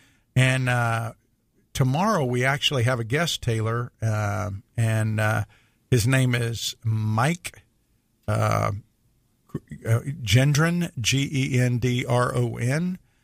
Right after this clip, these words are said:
Uh, Mike has a website called Proclaiming the Gospel. He's in, from the Dallas area. And, uh, Mike is, uh, a guy who was a false convert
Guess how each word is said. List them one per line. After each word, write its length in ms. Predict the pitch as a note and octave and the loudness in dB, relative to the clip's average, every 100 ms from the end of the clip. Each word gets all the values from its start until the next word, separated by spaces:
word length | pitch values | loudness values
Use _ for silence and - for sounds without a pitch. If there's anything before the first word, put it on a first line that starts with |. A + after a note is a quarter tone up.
| _ _ _ | _ _ _
Uh, 280 | A#2+ A2+ A2 A2 | 0 2 0 0
Mike 560 | A#2 A2 B2+ E3 - - - | -2 0 0 -2 -6 -16 -4
has 400 | A2+ A#2+ A#2 A2 | 0 2 0 -2
a 100 | B2 | -2
website 560 | A2 B2 B2+ - C3 - | 0 -2 -2 -2 -2 -2
called 300 | - A#2 G#2 | -4 -4 -2
Proclaiming 800 | - A#2 - B2+ C3+ C#3+ C#3 B2 | -2 -4 0 2 4 2 2 0
the 100 | A2 | -4
Gospel. 840 | A2 A#2 C#3+ - - F3 F3+ D#3 _ - | -2 0 2 0 0 -2 -2 -6 _ -2
He's 280 | A#2+ G#2+ A#2 | 0 2 2
in, 240 | A2 A2 | 0 0
from 180 | - A#2 | 0 0
the 100 | G#2 | 0
Dallas 460 | G#2 A2+ B2 A2+ | 0 2 2 0
area. 400 | C#3 C3 C3+ C#3 - _ _ _ _ _ - | 0 0 0 -2 -6 _ _ _ _ _ 0
And, 480 | B2+ B2 A#2+ A2+ G#2+ | 2 2 2 0 0
uh, 440 | G#2+ G#2 G2+ G#2 G#2+ - | 0 0 -2 -6 -8 -2
Mike 720 | A2+ A2 B2 D3 - - _ _ _ _ _ _ C3 | 0 2 2 0 -4 -16 _ _ _ _ _ _ -2
is, 440 | A#2+ A#2+ A2 - | 0 0 0 -2
uh, 480 | B2 A2+ A2 A2 A2 | -2 0 0 -2 -2
a 80 | A#2 | -4
guy 360 | A2+ A#2 A#2+ B2+ | 0 0 2 0
who 220 | G#2+ A#2+ | 0 -2
was 300 | A#2 A#2+ B2+ | -2 -2 -2
a 120 | C#3 | -4
false 300 | - D#3 D3 | 0 -2 -2
convert 520 | - D#3+ D#3+ A#2 F2+ | -2 -2 0 -2 -4